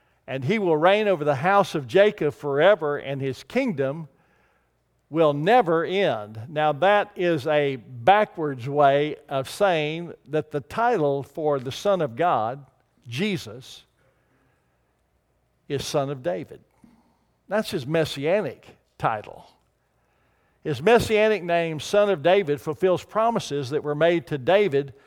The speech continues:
of an unending rule. The Old Testament introduces and develops this promise, particularly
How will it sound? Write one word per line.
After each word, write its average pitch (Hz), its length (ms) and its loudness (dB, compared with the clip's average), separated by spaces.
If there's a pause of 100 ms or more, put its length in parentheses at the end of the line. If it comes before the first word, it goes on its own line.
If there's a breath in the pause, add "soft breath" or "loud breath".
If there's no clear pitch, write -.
(280 soft breath)
of 160 160 2
an 160 120 0
unending 208 600 2
rule. 180 520 -8 (1120)
The 156 120 4
Old 247 180 6
Testament 165 540 0
introduces 156 640 -6
and 151 120 -6
develops 170 480 -2
this 139 140 -12
promise, 123 540 -10
particularly 139 1000 -8